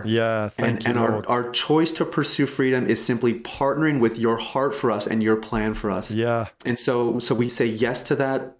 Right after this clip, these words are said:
Speaker 2: And Lord, for those of, those who are out there on the fence, God, would you nudge them, nudge them into the, the land and the journey of freedom?
Speaker 1: Yes.
Speaker 2: And, um,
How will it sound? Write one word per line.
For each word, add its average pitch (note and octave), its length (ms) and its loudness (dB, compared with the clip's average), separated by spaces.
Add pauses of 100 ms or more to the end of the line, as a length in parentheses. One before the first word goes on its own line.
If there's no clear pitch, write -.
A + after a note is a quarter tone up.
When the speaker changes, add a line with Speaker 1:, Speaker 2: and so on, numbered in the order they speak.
(380)
Speaker 2:
And A#2+ 160 0
Lord, B2+ 160 2
for B2+ 140 0
those B2+ 260 2
of, C#3 220 -2
those B2 240 2
who C3+ 100 0
are B2 140 0
out A#2+ 200 -2
there A#2 280 0 (260)
on A#2 220 0
the A#2 60 0
fence, A2 340 -2
God, G2+ 340 0 (240)
would B2 240 0
you B2 100 2
nudge A#2+ 380 0
them, G2+ 300 0
nudge A2+ 240 0
them A#2+ 180 0
into A#2 240 -2
the, A2+ 80 0
the A2 280 -2
land A#2 420 2
and A2 160 0
the G#2+ 100 4
journey A2 400 0
of G2+ 160 -2
freedom? G2+ 540 -2
Speaker 1:
Yes. C3+ 600 0
Speaker 2:
And, A#2+ 380 0
um, A2+ 380 -2